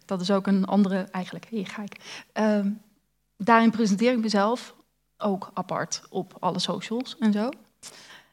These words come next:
Dat gaat nog wel, dat is nog wel te doen. Maar ik wil heel erg graag mijn eigen verhaal vertellen. En dat is een spiritueel verhaal.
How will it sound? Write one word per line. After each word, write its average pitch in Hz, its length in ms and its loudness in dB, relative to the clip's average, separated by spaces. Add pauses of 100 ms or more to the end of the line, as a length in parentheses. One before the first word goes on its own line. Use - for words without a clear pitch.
(220)
Dat 226 260 0
gaat 247 200 4
nog 190 120 2
wel, - 200 0
dat 196 80 -10
is - 60 -10
nog 190 80 0
wel 185 100 -4
te 190 160 -10
doen. - 120 -12 (680)
Maar 233 500 4 (240)
ik - 120 -10
wil 208 80 0
heel 233 180 4
erg 208 120 -2
graag 180 420 -6
mijn 190 120 -4
eigen 220 220 -4
verhaal 170 220 -2
vertellen. 180 340 -8 (420)
En 202 200 -2
dat 190 280 0
is 180 300 -8
een 185 260 -2
spiritueel 190 460 -6
verhaal. 170 320 -8